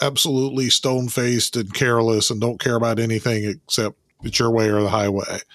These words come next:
And I think that's a very hard role to play, but at the same time, it's also kinda like, eh, well, it's, it's just, it, it comes across flat as kind of, and, and very one-dimensional.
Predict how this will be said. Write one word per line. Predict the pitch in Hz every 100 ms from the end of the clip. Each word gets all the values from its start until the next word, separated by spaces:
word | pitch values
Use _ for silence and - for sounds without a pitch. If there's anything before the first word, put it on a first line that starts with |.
| - _
And | 110
I | 110
think | 127
that's | 117 -
a |
very | 101 107 101 101 104 _ _
hard | - - 110 104 113 120
role | 131 131
to | 123
play, | 120 147 135 156 180 185 196 - - - - _ _
but | 123 117
at | 104
the | 110
same | 113 98
time, | 95 104 98
it's | 95 104
also | 92 - 92
kinda | - 92
like, | 92 90 90
eh, | 98 117 110 110 104
well, | 104 95 -
it's, | 90 -
it's | - -
just, | - - _ _
it, | - - -
it | 107
comes | - 120
across | 104 - 110 101 -
flat | - 98 90 90 80 _ -
as | 92
kind | - 101 90
of, | - -
and, | 113 101
and | 143 104 92
very | 104 98
one-dimensional. | 95 95 95 92 90 85 - 87 90